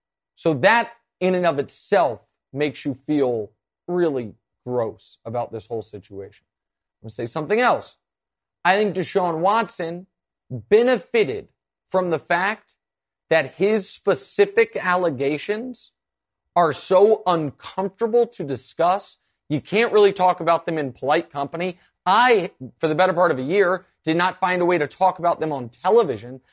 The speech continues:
I think he would, this, it would not have ended up going so well for him as it did, and we'll get to how well it went for him in just a moment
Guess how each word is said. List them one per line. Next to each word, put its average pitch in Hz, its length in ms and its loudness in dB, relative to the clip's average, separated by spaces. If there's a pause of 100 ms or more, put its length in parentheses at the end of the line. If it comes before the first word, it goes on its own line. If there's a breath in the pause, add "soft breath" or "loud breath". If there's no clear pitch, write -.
(200)
I 226 120 8
think 269 160 2
he 175 320 -2 (100)
would, 156 400 2
this, 254 300 2 (160)
it 180 80 4
would 165 180 2
not 220 220 2
have 202 180 2
ended 208 240 4
up 160 180 2
going 190 300 2
so 190 260 2
well 160 300 4
for 117 160 -8
him 98 260 -18 (640)
as 156 180 2
it 135 140 -2
did, 160 220 2
and 127 80 -4
we'll 139 100 0
get 165 200 -2
to 156 120 -2
how 147 120 2
well 151 240 4
it 123 40 2
went 139 240 -6
for 135 140 -8
him 131 100 -6
in 123 60 -6
just 127 240 -8
a - 20 -10
moment 143 380 -4